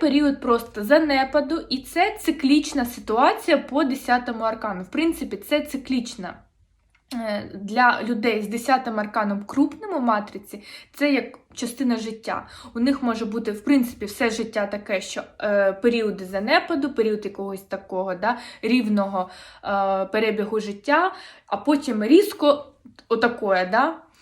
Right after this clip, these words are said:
е, починається. І це все життя у них. І у вас буде, м-, можливо, такий рік. Тобто це треба прийняти.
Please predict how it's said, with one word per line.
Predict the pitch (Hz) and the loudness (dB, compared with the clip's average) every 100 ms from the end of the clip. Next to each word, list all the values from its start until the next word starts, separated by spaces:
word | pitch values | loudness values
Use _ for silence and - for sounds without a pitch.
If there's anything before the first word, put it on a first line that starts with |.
| - - - - - - | -20 -20 -20 -20 -20 -4
е, | - 240 | 2 2
починається. | 240 254 - 254 226 214 208 - 220 - - | 2 -2 0 0 2 0 -2 -6 -6 -6 2
І | 339 480 - | 4 4 6
це | 311 330 | 4 4
все | - - 311 311 | 0 4 4 4
життя | 277 269 247 208 | 0 2 4 4
у | 202 | 2
них. | 190 190 - | -4 -8 -6
І | 247 | 2
у | |
вас | 320 480 | 4 4
буде, | 277 320 269 | 4 2 2
м-, | 214 226 240 - | -2 -4 -4 -2
можливо, | 220 240 233 277 349 | 0 0 2 2 2
такий | - 214 - 247 269 233 | 0 -2 0 0 0 0
рік. | 220 202 - - _ | -2 -2 -8 -20 _
Тобто | - 233 233 | -6 -6 -6
це | 226 349 440 - | -6 -2 -2 0
треба | 277 269 277 | 2 2 0
прийняти. | 277 247 240 214 175 - 180 | -2 0 2 2 0 -4 -16